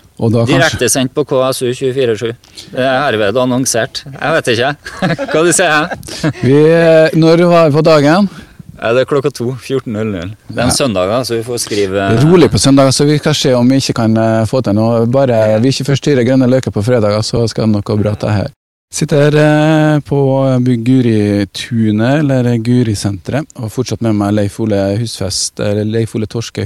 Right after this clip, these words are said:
Speaker 1: Husfest, som er sogneprest, og Gunn Fagerli Johannessen, som også vikarerer som da, eller prestevikar her på Smøla. Vi snakket litt om, eh, aktiviteter. Blir det noe sommerferie på dere, forresten?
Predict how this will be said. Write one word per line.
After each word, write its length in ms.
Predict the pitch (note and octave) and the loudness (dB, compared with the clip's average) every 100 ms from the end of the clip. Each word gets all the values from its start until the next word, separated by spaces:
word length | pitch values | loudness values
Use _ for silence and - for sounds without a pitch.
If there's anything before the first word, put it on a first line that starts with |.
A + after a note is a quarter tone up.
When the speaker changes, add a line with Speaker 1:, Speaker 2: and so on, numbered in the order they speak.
| - | -6
Speaker 1:
Husfest, 440 | B2 - G3+ - _ | -6 -4 -4 -6 _
som 220 | - G2+ | -12 -8
er 60 | F#2+ | -6
sogneprest, 500 | G#2+ G2+ B2 F#3+ - - | -6 -4 -4 -6 -10 -8
og 300 | G2 G2 - | -4 -4 -6
Gunn 380 | G#2+ G2 F#2+ G2 | -10 -8 -8 -8
Fagerli 640 | - G#2 G2+ F#2+ G#2+ G#2 F2+ | -8 -6 -4 -6 -6 -10 -10
Johannessen, 880 | G2+ G2+ G#2 G2 G2+ - - - - | -10 -8 -6 -8 -10 -12 -14 -14 -12
som 260 | - F2 | -12 -12
også 280 | F2+ - - - _ - - - - _ | -14 -16 -16 -18 _ -20 -20 -20 -20 _
vikarerer 460 | C3+ E3 D3+ A#2+ G#2+ | -4 0 0 0 -2
som 300 | - G#2 G#2 | -2 -2 -2
da, 380 | G#2 F#2+ G2 G2 | -2 -2 -2 -2
eller 200 | F#2+ F#2+ | -4 -6
prestevikar 1160 | - G2+ - - F#2+ - G2 G2+ F#2+ - - - | -6 -6 -6 -6 -6 -8 -10 -12 -12 -10 -10 -8
her 300 | F2 - G2+ - | -10 -10 -12 -12
på 260 | F#2+ F#2+ - | -10 -8 -8
Smøla. 640 | - A#2+ A#2+ G#2+ F2+ D2+ - - - - _ - | -8 -2 0 0 -2 -6 -12 -20 -20 -20 _ -4
Vi 140 | D3 | -2
snakket 320 | D#3 G3 D3 | -2 -4 -2
litt 220 | D3 D3+ C#3+ | -2 -2 -2
om, 220 | C3+ C3+ | 0 0
eh, 480 | C3 C3 C3 C3 B2+ - | 0 -2 -2 -4 -6 -8
aktiviteter. 1500 | - - C3 C3+ D3+ B2+ - G#2 G#2+ G#2+ G#2+ A2 A#2 B2 - | -12 -8 -6 -4 -4 -4 -4 -6 -4 -4 -6 -8 -8 -10 -8
Blir 160 | C#3 B2+ | -4 -4
det 60 | |
noe 100 | A2+ | -4
sommerferie 480 | D3+ D3 A#2 G2+ G2+ | -2 -2 -4 -6 -8
på 160 | - C3+ | -8 -8
dere, 140 | E3 | -6
forresten? 400 | E3+ E3+ A3 | -4 -4 -8